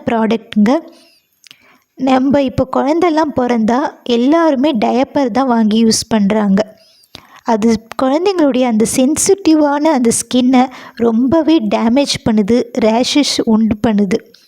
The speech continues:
நம்ம குழந்தையா இருக்கும் போதெல்லாம் நம்ம அம்மா இந்த கிழிஞ்சு போன வேஷ்டி, லுங்கிலெல்லாம் லங்கோடு மாதிரி கட்டி விட்டாங்க.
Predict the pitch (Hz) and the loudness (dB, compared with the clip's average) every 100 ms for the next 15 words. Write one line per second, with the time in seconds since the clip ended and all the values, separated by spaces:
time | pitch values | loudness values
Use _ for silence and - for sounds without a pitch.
0 | _ _ _ _ - - _ - _ - | _ _ _ _ -20 -20 _ -20 _ -4
1 | 240 262 370 392 320 311 311 311 320 302 | -2 0 0 0 -2 0 0 2 2 0
2 | 294 285 247 233 214 220 247 - 240 220 | -2 -2 0 0 0 0 0 0 0 0
3 | 220 214 233 240 240 - - 240 240 269 | 0 0 2 2 0 -4 -2 -2 0 0
4 | 302 285 302 233 220 208 226 233 - - | 0 0 0 0 0 0 0 -2 -4 -2
5 | 233 226 220 247 254 277 240 226 226 254 | -2 0 0 2 2 0 0 0 0 -2
6 | - - 240 233 262 302 311 277 240 240 | -8 -6 -2 0 0 0 2 2 0 0
7 | 269 - 196 254 233 208 214 202 | -2 -4 -4 -2 -2 -2 -2 -2